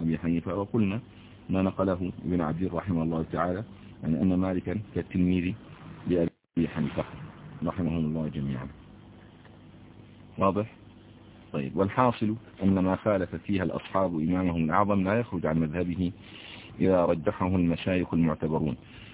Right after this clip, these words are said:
وكذا ما بناه المشايخ على العرف الحادث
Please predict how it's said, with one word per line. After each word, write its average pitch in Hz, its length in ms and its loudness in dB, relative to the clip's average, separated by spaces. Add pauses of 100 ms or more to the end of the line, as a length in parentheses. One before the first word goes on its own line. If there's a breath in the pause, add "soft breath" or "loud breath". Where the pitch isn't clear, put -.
(120)
وكذا 95 420 4
ما 87 180 2
بناه 90 260 2
المشايخ 87 640 2
على 78 180 2
العرف 78 320 0
الحادث 76 420 -2